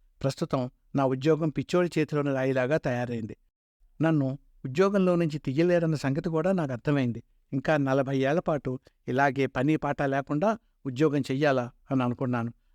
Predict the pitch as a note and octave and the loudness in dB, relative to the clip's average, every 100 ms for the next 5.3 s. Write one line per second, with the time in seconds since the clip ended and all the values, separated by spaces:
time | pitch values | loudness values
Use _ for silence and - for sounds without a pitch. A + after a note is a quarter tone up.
0 | - A#2+ - C3+ C3+ C3+ G#3 F#3+ _ - | -6 -4 -2 -2 0 0 -2 -4 _ -2
1 | C#3+ C#3+ - F3 E3 C#3 - C3 - - | -2 -2 0 0 0 -4 -4 -6 -8 -8
2 | C3 D3+ F3 D#3+ C#3+ C#3 B2 C3 F3+ F3 | -2 0 0 -2 -4 -4 -4 -4 -2 0
3 | D#3+ D3+ C#3+ B2+ D3 D#3 - D3 C#3 B2+ | -2 0 0 0 0 -4 -4 -4 -2 -4
4 | B2+ F3+ A3 _ - C#3 - D#3 B2+ B2+ | -2 -4 -6 _ -8 -6 2 0 0 -4
5 | A#2+ A#2 | -2 -2